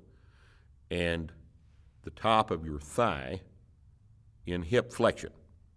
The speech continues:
In this position, when you go into hip flexion to set your back for the pull, the lower edge of the belt usually touches your upper thighs. If it's higher,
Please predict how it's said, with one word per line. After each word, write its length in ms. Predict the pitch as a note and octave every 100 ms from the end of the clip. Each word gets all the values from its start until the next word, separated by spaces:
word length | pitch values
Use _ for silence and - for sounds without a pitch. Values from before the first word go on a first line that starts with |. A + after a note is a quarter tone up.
| - - - - - - - - A#2+
In 80 |
this 180 | C3+ F3+
position, 520 | B2 F#2 E2 D2+ A2
when 160 | G#2 G2
you 80 | F#2
go 240 | F2+ F2+
into 360 | - F2+ - E2
hip 280 | F2 B2+ -
flexion 460 | F2+ D2+ - A2+ - - -
to 100 | E2+
set 440 | - - C#3 C#3+
your 100 | D3+
back 380 | B2 A2 G#2+ -
for 100 | -
the 80 | D#2
pull, 500 | - D#3 A2 - - - - - -
the 120 | G2
lower 420 | F#2 D3 F#3 F#3+ -
edge 300 | B2+ C3+ B2+
of 140 | A2
the 80 | A2+
belt 400 | D2+ D2 E2+ F2+
usually 760 | F2+ A2+ D#3+ F#3 A2+ F2+ F2+
touches 600 | A#2 - C3+ C#3 F#2 A2+
your 240 | F#2+ F#2 -
upper 240 | D#2+ G2
thighs. 680 | - D#3 D#3 - - - - - - - - - - - - - - -
If 160 | G#2 A2+
it's 160 | F#2+
higher, 580 | - F3+ F3+ D#3 F2+ G2+